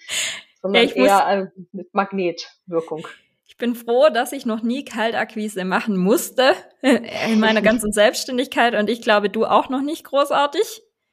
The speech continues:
Speaker 2: Nee.
Speaker 1: Ja, also
Speaker 2: Keine
Speaker 1: habe ich mir schon
Speaker 2: Kaltakquise.
Speaker 1: gedacht. Aber ja, das ist, sind einfach die Kleinigkeiten. Man muss immer kommunizieren, was man macht und das habe ich zu Beginn ja schon gesagt,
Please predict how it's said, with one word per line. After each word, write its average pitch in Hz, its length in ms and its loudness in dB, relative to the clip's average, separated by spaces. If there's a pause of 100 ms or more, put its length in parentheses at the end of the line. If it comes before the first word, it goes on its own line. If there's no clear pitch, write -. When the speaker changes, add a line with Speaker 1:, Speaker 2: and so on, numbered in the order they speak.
(420)
Speaker 2:
Nee. 214 300 2 (320)
Speaker 1:
Ja, 123 160 2 (580)
also 208 320 0
Speaker 2:
Keine 233 80 0
Speaker 1:
habe 226 140 2
ich 226 100 -6
mir 214 100 2
schon 214 220 -2
Speaker 2:
Kaltakquise. 214 60 -2
Speaker 1:
gedacht. 196 420 -2 (340)
Aber 226 200 0
ja, 247 160 2 (100)
das 277 200 -6
ist, 320 180 -10
sind 339 140 -8
einfach 277 280 -4
die 262 100 -12
Kleinigkeiten. 226 640 -2
Man 196 160 -4
muss 247 220 -4
immer 285 200 -8
kommunizieren, 262 680 -4
was 220 220 0
man 208 120 -4
macht 202 340 0
und 208 160 -6
das 214 120 -12
habe 220 200 0
ich - 260 -10
zu - 140 -6
Beginn 226 320 2
ja 233 180 4
schon 214 260 -2
gesagt, 214 640 0